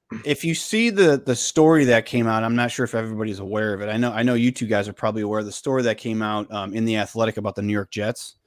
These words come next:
Speaker 2: and what's
Speaker 1: Mm-hmm.
Speaker 2: going on with Aaron Rodgers. And basically, Aaron Rodgers has had control of that organization since he's been there. He's been basically the general manager. Um, and Joe Douglas is just kind of saying, "Okay, yeah,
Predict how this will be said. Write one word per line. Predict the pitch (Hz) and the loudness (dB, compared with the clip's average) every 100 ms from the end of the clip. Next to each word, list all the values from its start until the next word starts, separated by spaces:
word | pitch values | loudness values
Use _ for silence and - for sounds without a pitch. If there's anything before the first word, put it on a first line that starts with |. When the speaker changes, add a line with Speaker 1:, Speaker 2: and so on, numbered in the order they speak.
| _ - _ _ _ _ _ - | _ -20 _ _ _ _ _ -2
Speaker 2:
and | 120 113 110 107 | 2 4 2 0
what's | 107 123 123 | 2 2 2
Speaker 1:
Mm-hmm. | 131 | 0
Speaker 2:
going | 123 | 2
on | 113 110 107 | 0 -2 0
with | 104 98 - | 0 -2 -4
Aaron | 120 113 110 | -2 0 0
Rodgers. | 110 110 113 117 107 | 2 2 0 -4 -4
And | 110 101 | -6 -2
basically, | 120 123 123 123 117 | 0 0 -4 -4 -4
Aaron | 110 117 113 | -2 -2 -2
Rodgers | 104 107 110 110 | -2 -4 -6 -10
has | 104 | -12
had | - 110 113 | -4 -2 -2
control | - 107 - 107 117 | -4 -12 -4 -2 -2
of | 107 | -2
that | 107 107 | -4 -4
organization | 110 110 98 104 104 113 | -6 -6 -6 -8 -8 -8
since | - 107 | -8 -10
he's | - 104 | -10 -12
been | 101 101 | -8 -4
there. | 110 113 117 - | -4 -4 -6 -12
He's | - 117 110 | -6 -6 -2
been | 120 117 | 0 0
basically | 113 113 120 127 127 | -2 -4 -6 -6 -6
the | 113 | -6
general | 113 113 113 110 | -6 -6 -6 -4
manager. | 107 113 120 131 131 _ _ _ | -4 -6 -6 -8 -10 _ _ _
Um, | 104 107 110 | -4 -2 -2
and | 107 | -4
Joe | 117 120 | -2 -2
Douglas | 110 110 120 - | 0 0 0 -4
is | 104 | -12
just | 113 - | -12 -8
kind | - 117 | -4 -2
of | 110 | -2
saying, | - 110 110 107 107 | -4 -4 -4 -4 -6
"Okay, | 131 180 170 135 123 | -4 2 4 4 -2
yeah, | 113 | -8